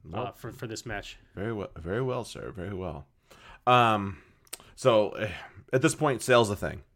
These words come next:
Speaker 1: Sale being the de-, best defensive team in, <laughs> in fantasy is a thing, despite the fact that their performances on the field aren't necessarily superb.
Speaker 2: Mm-hmm.
Speaker 1: Their defense in fantasy has, is no lo-, really can't be questioned anymore.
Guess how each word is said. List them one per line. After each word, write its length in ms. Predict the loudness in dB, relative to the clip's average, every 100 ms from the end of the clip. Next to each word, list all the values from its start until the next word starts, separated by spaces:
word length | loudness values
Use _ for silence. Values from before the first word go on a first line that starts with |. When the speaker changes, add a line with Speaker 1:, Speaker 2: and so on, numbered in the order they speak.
| _ _ _ _ -10
Speaker 1:
Sale 280 | 0 2 2
being 240 | 0 -2
the 60 | -2
de-, 300 | -2 -2 -4 -4
best 200 | -6 -6
defensive 320 | -6 -8 -8
team 260 | -10 -8 -8
in, 420 | -8 -8 -8 -12 -16 _ _ _ _
<laughs> 300 | -8 -6 -6 -6
in 240 | -4 -6 -4
fantasy 380 | -4 -4 -6
is 100 | -8
a 40 | -6
thing, 240 | -8 -12 -14 -18
despite 300 | -6 -2 -2
the 60 | 0
fact 200 | -2 0
that 120 | -4
their 80 | -10
performances 640 | -10 -4 -2 -2 -2 -4
on 120 | -2 -6
the 40 |
field 420 | -8 -2 2 4
aren't 220 | 4 2 0
necessarily 400 | -4 -2 0 -2
superb. 600 | -2 0 6 8 8 4
Speaker 2:
Mm-hmm. 160 | 0 -10 -14 -2
Speaker 1:
Their 220 | 2 2
defense 420 | 2 0 -2 -2
in 80 | -8
fantasy 640 | -6 -6 -6 -6 -6 -6 -8
has, 540 | -6 -2 -2 -2 -10 -16 _ -10
is 320 | -6 -4 0
no 140 | 2
lo-, 160 | 0 -2 -12
really 320 | -8 -2 -2
can't 180 | -2 -8
be 60 | -8
questioned 380 | -10 -8 -12
anymore. 380 | -10 -10 -8 -8